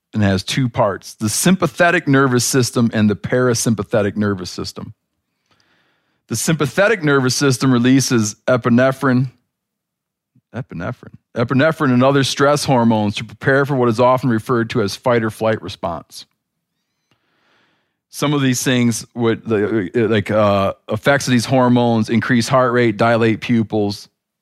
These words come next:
vasoconstrict blood vessels. It shunts blood to the core vital organs. The skin becomes pale, cool, and diaphoretic. The vasoconstriction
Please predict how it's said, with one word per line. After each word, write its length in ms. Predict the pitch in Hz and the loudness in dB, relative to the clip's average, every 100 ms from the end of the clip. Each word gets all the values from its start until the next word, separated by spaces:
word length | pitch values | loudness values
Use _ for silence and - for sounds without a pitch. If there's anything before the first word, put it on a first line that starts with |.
| _ | _
vasoconstrict 1080 | 107 113 120 127 143 120 113 117 - 120 104 | -4 2 2 2 2 0 2 -2 0 -2 0
blood 260 | 110 110 110 | 0 2 2
vessels. 640 | 113 110 - 107 107 - _ _ _ _ _ _ _ _ _ _ _ | 0 0 0 -4 -6 -10 _ _ _ _ _ _ _ _ _ _ _
It 100 | 104 | -12
shunts 500 | - - 143 139 - | -6 -2 -2 -2 -6
blood 360 | 113 123 117 107 | -4 2 2 0
to 80 | 104 | -4
the 80 | |
core 280 | - 120 107 | -4 -2 -2
vital 300 | 98 98 95 | 0 -2 0
organs. 560 | 90 92 87 82 - - _ - | -2 -4 -6 -12 -14 -20 _ -12
The 60 | |
skin 280 | 98 - 135 | -6 0 2
becomes 320 | 123 123 113 | 2 0 -2
pale, 340 | - 135 123 113 | -2 0 2 0
cool, 400 | - 123 107 98 | -2 0 0 -2
and 180 | 104 95 | -2 0
diaphoretic. 800 | 110 113 107 - 107 104 101 - _ _ _ _ _ _ _ _ _ | 2 2 -2 -4 -4 -4 -4 -12 _ _ _ _ _ _ _ _ _
The 100 | - | -8
vasoconstriction 1500 | 101 127 151 196 - 135 120 113 - - 208 226 - 78 90 | -4 -2 0 0 2 0 2 0 0 -2 -4 -2 -4 -6 -10